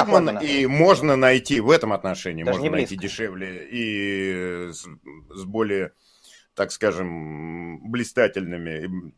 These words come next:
Speaker 1: я не знаю, ну, получше характеристиками, чего уж там говорить. А,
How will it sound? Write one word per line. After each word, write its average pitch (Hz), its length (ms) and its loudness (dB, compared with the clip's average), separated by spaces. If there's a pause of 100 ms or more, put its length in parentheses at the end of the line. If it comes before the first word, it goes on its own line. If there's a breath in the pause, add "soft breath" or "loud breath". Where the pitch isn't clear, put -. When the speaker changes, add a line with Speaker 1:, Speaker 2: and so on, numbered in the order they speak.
Speaker 1:
я 87 220 -8
не 85 80 -10
знаю, 78 240 -12
ну, 120 100 0
получше 117 540 0
характеристиками, 80 840 -12
чего 95 220 -8
уж - 100 -18
там 78 160 -12
говорить. 127 400 0 (460 soft breath)
А, 117 420 6